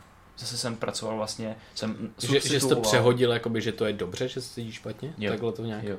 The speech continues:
Speaker 1: přesně
Speaker 2: chápu.
Speaker 1: tak. Že to je dobře, že se cítím nekomfortně, že moje
Speaker 2: Mhm.
Speaker 1: tělo chce zdrhnout. Protože v tomhletom pocitu taky je prostě prostor pro růst.
Speaker 2: Mhm.
Speaker 1: Když jsem chodil na ty místa a najednou jsem se tam začal,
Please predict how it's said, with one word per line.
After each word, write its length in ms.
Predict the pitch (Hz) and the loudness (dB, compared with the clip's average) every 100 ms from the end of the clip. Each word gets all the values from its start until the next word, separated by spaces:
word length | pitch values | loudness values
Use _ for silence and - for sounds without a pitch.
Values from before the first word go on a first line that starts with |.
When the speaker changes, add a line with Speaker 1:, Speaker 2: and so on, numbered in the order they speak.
| - | -8
Speaker 1:
přesně 300 | 110 - 101 | -12 -10 -8
Speaker 2:
chápu. 300 | 107 - 120 | -8 -8 -10
Speaker 1:
tak. 120 | 120 | -10
Že 100 | 104 | -8
to 100 | - | -6
je 100 | 98 | -4
dobře, 420 | 104 120 135 139 - - - - | -4 -4 -4 -6 -10 -20 -20 -10
že 480 | 101 107 107 107 104 | -6 0 2 4 2
se 120 | - | -2
cítím 320 | - 113 120 | -6 -6 -4
nekomfortně, 580 | 117 113 120 - 92 92 - | -6 -4 -6 -6 -12 -12 -14
že 80 | - | -8
moje 200 | 98 120 | -2 0
Speaker 2:
Mhm. 80 | 107 | 0
Speaker 1:
tělo 140 | 104 | -2
chce 180 | - 110 | -4 -8
zdrhnout. 400 | 98 107 95 90 - - - | -6 -6 -8 -10 -18 -20 -12
Protože 360 | 110 101 104 110 | -8 -6 -4 -4
v 80 | |
tomhletom 400 | - 107 107 117 | -4 -2 0 -2
pocitu 440 | 110 104 110 107 110 | -4 -4 -6 -8 -8
taky 280 | 110 - 113 | -8 -6 -6
je 100 | 110 | -6
prostě 280 | 113 - | -8 -10
prostor 340 | - 113 - - | -10 -10 -8 -8
pro 160 | 117 | -6
růst. 340 | 104 87 - - - | -8 -10 -14 -14 -6
Speaker 2:
Mhm. 120 | 113 | -4
Speaker 1:
Když 120 | 101 | -2
jsem 140 | 101 110 | -4 -4
chodil 260 | 110 107 110 | -6 -4 -4
na 80 | |
ty 100 | 104 | -4
místa 480 | 107 107 - 113 120 - - - - | -2 -4 -4 -6 -6 -10 -20 -20 -4
a 220 | 113 110 | -2 -2
najednou 360 | 107 107 117 120 | 0 0 0 0
jsem 140 | 123 | -4
se 100 | 120 | -8
tam 160 | 117 120 | -6 -4
začal, 420 | 117 - 127 - | -4 -2 -2 -2